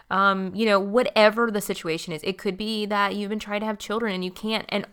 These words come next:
all of those things from the outside are, can, can really hinder and hurt a marriage, especially if you don't have Jesus. Like, I just, it's really hard, f-, you know, and I know that I have a filter because I am a believer, but,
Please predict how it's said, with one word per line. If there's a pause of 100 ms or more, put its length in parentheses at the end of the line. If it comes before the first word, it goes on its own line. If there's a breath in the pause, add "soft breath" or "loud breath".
(140)
all
of
those
things (320 soft breath)
from
the
outside
are, (640)
can, (1000)
can
really
hinder
and
hurt
a
marriage, (580 soft breath)
especially
if
you
don't
have
Jesus.
Like,
I
just,
it's
really
hard,
f-, (180)
you
know,
and
I
know
that
I
have
a
filter
because
I
am
a
believer,
but,